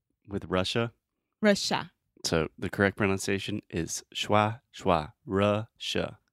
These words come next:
Speaker 2: Russia.
Speaker 1: Okay, you're saying Russia. You're almost <laughs> saying it like Trump. So it's just, uh, uh, just like America.
Speaker 2: Russia.
Speaker 1: America, Russia.
Speaker 2: Russia.
Speaker 1: Okay, you're saying Russia.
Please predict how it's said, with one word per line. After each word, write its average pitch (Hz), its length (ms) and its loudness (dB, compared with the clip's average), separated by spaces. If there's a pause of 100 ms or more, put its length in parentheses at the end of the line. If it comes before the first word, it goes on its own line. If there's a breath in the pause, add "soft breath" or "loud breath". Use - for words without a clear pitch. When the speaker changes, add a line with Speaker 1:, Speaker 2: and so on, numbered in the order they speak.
Speaker 2:
Russia. 208 460 0 (840)
Speaker 1:
Okay, 90 260 -2
you're 92 120 -4
saying 82 260 -2
Russia. 85 600 -4
You're 87 200 -2
almost 87 260 0
<laughs> - 20 -4
saying 95 180 0
it 87 80 -2
like 90 160 0
Trump. - 260 -2 (920 loud breath)
So 90 220 2
it's 80 120 -2
just, - 260 -6 (240)
uh, 101 300 -2 (260)
uh, 80 240 -2 (200)
just 104 180 -2
like 107 160 -2
America. 98 540 2
Speaker 2:
Russia. 95 400 4
Speaker 1:
America, 92 800 0 (480 soft breath)
Russia. 87 800 0 (160)
Speaker 2:
Russia. 175 560 -4 (1000)
Speaker 1:
Okay, 95 180 -2
you're 95 140 2
saying 101 240 2
Russia. 90 680 0